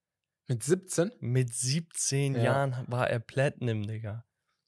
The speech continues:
Speaker 2: Top
Speaker 1: Lil
Speaker 2: drei
Speaker 1: Wayne ist
Speaker 2: in der,
Speaker 1: Beast.
Speaker 2: in der Billboard zweihundert.
Speaker 1: Ja, ich sag's immer wieder, wenn Leute sagen, Lil Wayne ist der beste Rapper aller Zeiten, es ist nicht weit hergeholt. Ich war, nicht jeder sagt das natürlich, aber es gibt die krassen
Speaker 2: Biggie,
Speaker 1: Fans.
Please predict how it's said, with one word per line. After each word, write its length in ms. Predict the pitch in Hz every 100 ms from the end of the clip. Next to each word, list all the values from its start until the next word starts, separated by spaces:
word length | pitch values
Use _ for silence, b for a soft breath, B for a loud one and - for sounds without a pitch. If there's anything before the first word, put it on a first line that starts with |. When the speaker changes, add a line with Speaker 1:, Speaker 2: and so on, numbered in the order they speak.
| _ -
Speaker 2:
Top 180 | 139 131
Speaker 1:
Lil 80 | 123
Speaker 2:
drei 280 | 123 131 -
Speaker 1:
Wayne 60 |
ist 120 | 135 -
Speaker 2:
in 220 | 147 139 120
der, 160 | 117
Speaker 1:
Beast. 120 | 113
Speaker 2:
in 80 | 117
der 100 | 113
Billboard 420 | 110 131 123 117
zweihundert. 480 | - 113 117 113 107
Speaker 1:
Ja, 200 | 160 202 -
ich 140 | 139
sag's 240 | 190 185 214
immer 180 | 208
wieder, 220 | 185 214 180
wenn 100 | 165
Leute 300 | 196 - 175
sagen, 240 | 185 175
Lil 180 | 170 160
Wayne 180 | 190 180
ist 140 | -
der 60 | 143
beste 440 | 127 175 - 160
Rapper 300 | 165 165 143
aller 240 | 139 143
Zeiten, 400 | 131 165 160 135
es 220 | 127 139 151
ist 160 | -
nicht 160 | 156 -
weit 240 | 139 -
hergeholt. 480 | 143 135 120 113 -
Ich 240 | 131 117
war, 200 | 143 165 151
nicht 200 | 151 165
jeder 240 | 196 220
sagt 200 | 202 202
das 100 | 185
natürlich, 420 | 185 165 190 175
aber 120 | 147 147
es 120 | -
gibt 220 | 175 - -
die 100 | 147
krassen 300 | - 175 107 113
Speaker 2:
Biggie, 80 | 110
Speaker 1:
Fans. 400 | 165 135 -